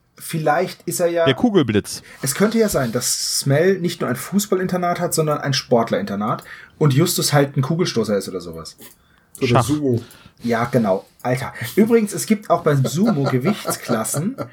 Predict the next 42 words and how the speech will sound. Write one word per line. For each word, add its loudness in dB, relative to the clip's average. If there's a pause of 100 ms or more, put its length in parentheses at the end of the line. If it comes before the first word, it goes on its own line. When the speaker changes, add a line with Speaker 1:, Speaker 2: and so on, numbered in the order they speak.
(300)
Speaker 1:
und -2
da 6
gibt -2
es -2
Speaker 2:
Ja. 0
Speaker 1:
auch -2
welche, 2 (320)
die 0
sind, 0
äh, -2 (100)
absolut 0
durchtrainiert, 2
die 2
haben 2
halt 0
nur -2
diese 2
lächerliche 0
Windel 4
an, -2 (500)
die 0
bestimmt 0 (680)
total 2
das -4
kulturelle 0
Erbe 0
ist -2
und -4
jetzt -2
habe 6
ich 0
mich 0
voll 2
in 4
die 6
Nesseln 2
gesetzt 0
bei -4
unserem -2
einen 0
japanischen 0
Hörer. 2